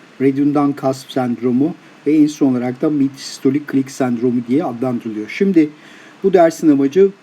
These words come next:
size bu konuda özet hap bilgi vermek. Çünkü mitral valv prolapsı birazdan göreceksiniz toplumda çok sık oranda görülüyor ve çok sık soru geliyor bu konuda.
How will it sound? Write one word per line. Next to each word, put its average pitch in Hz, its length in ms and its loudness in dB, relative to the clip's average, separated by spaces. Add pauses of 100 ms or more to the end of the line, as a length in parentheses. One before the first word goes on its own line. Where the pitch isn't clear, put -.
(640)
size 156 420 0
bu 156 100 -2
konuda 135 360 0
özet 160 500 -2
hap - 300 -4
bilgi 127 300 0
vermek. 117 440 -6
Çünkü 147 240 -2
mitral 139 480 0
valv 139 180 0 (140)
prolapsı 131 520 -2
birazdan 131 440 0
göreceksiniz 127 640 -2
toplumda 131 400 -2
çok 151 260 -4
sık - 220 0
oranda 165 340 2
görülüyor 170 500 2 (560)
ve 127 60 0
çok 180 260 0
sık 190 200 -2
soru 170 240 4
geliyor 156 380 4
bu 156 80 -2
konuda. 160 420 0